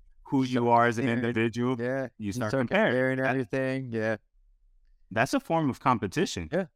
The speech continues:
Speaker 1: Right? 'Cause now you're looking at the other person and you're saying, "Well, is this person better than me? Okay, better at what?"
Speaker 2: <laughs>
Speaker 1: So then what game are you <laughs> playing? What game are you playing in your
Speaker 2: Yeah.
Speaker 1: mind? So
Speaker 2: Yeah.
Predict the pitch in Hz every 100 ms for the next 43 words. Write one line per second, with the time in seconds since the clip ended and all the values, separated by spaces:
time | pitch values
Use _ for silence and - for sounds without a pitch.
0 | _ _ 110 131 139 120 120 135 156 139
1 | 139 135 127 117 110 101 92 135 147 107
2 | 104 95 101 95 104 98 - _ _ _
3 | - 87 92 - 107 98 82 85 104 123
4 | 147 175 _ - - - - - - -
5 | 101 107 87 101 98 78 87 101 - _
6 | _ _ _ _ - - _ - - -
7 | _ 131 - - 123 107 120 120 135 131
8 | 123 127 - - 202 196 262 190 180 156
9 | 151 156 147 123 120 123 120 113 110 143
10 | 135 127 98 90 - _ _ _ _ _
11 | _ - 120 98